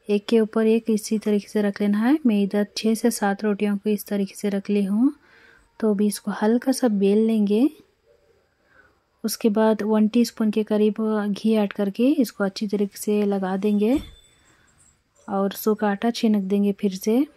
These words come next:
और इसको,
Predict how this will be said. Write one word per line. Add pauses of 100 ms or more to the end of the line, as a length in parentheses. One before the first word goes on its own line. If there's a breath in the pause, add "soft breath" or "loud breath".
(4000)
और
इसको,